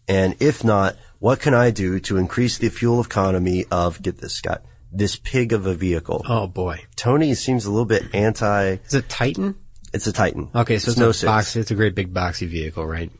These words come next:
Speaker 2: Great big
Speaker 1: It's got, yeah, I
Speaker 2: Yeah.
Speaker 1: mean, I would wanna increase the fuel economy too.
Speaker 2: Sure,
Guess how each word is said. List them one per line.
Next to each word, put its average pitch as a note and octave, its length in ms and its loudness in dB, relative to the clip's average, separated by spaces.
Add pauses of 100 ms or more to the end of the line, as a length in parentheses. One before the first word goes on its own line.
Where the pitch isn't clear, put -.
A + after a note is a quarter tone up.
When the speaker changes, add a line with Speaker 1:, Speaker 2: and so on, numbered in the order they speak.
Speaker 2:
Great F#2+ 200 -4
big B2+ 140 2
Speaker 1:
It's - 120 -4
got, C3 380 4
yeah, A#2+ 400 4
I A2+ 80 2
Speaker 2:
Yeah. A#2+ 180 2
Speaker 1:
mean, A2+ 140 0 (200)
I A2+ 140 2
would A#2+ 140 2
wanna G#2 240 2
increase F#2 500 0
the F#2 60 -4
fuel F2 240 0
economy E2 400 0
too. E2 260 -2
Speaker 2:
Sure, F#2+ 400 2